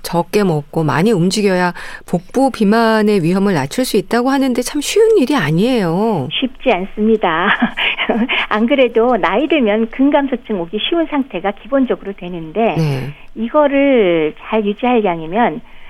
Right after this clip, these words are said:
Speaker 2: 그러니까 왜 적절하게 단백질 섭취를 해서 재료를 만들어주면서 움직이셔야 근육이 사라지는 걸 어느 정도 막고 유지를 하거든요.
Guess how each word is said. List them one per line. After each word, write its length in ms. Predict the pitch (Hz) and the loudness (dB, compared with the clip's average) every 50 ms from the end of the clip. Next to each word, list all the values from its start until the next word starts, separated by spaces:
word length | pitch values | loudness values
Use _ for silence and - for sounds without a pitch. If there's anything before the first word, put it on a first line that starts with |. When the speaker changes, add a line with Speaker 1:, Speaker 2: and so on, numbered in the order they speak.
| - - - | -18 -16 -10
Speaker 2:
그러니까 100 | - 202 | -6 -4
왜 140 | 190 175 - - | -4 -4 -4 -4
적절하게 760 | 214 226 226 - 320 311 294 269 226 220 233 233 233 226 214 - | -6 -6 -2 0 2 4 4 2 2 2 0 0 2 0 0 -2
단백질 480 | - 180 202 226 262 247 - 269 254 - | -4 -2 -2 -2 -2 -2 -2 -4 -4 -4
섭취를 400 | 269 247 - - - 233 220 196 170 | -6 -10 -10 -6 -2 0 0 0 0
해서 120 | - - 196 - | -2 -4 -8 -6
재료를 380 | - 196 202 247 247 233 254 240 | -4 -2 2 2 2 2 2 0
만들어주면서 1040 | 190 147 151 170 175 196 208 202 - - 180 165 160 156 156 156 - 254 302 359 370 - - - - - - - - - | 0 -2 -4 -4 -4 -2 -2 -2 -4 -6 -8 -8 -8 -8 -8 -6 -4 -2 0 0 -2 -4 -10 -20 -20 -20 -20 -20 -4 2
움직이셔야 760 | 240 240 285 277 - 311 - 294 - - 226 180 170 170 180 | 4 4 4 4 2 -2 -4 -4 -4 -2 -2 -2 -2 -2 -2
근육이 540 | 180 - - 220 226 214 190 - 190 170 165 - | -2 -2 0 0 2 2 0 0 -2 -2 -2 -4
사라지는 420 | - 285 320 302 - 262 220 185 | -4 -4 -4 -2 -2 -2 -4 -2
걸 100 | - 175 156 | -2 -4 -4
어느 180 | - 147 175 | -4 -6 -8
정도 260 | 185 185 170 165 160 160 | -8 -10 -10 -8 -8 -8
막고 340 | 156 113 - - - 165 | -8 -10 -10 -10 -8 -6
유지를 360 | - 175 190 - 214 190 156 160 | -6 -6 -6 -6 -6 -6 -6 -6
하거든요. 640 | 196 240 - 220 202 - - 120 143 175 196 160 | -8 -6 -6 -8 -8 -8 -12 -12 -8 -6 -6 -8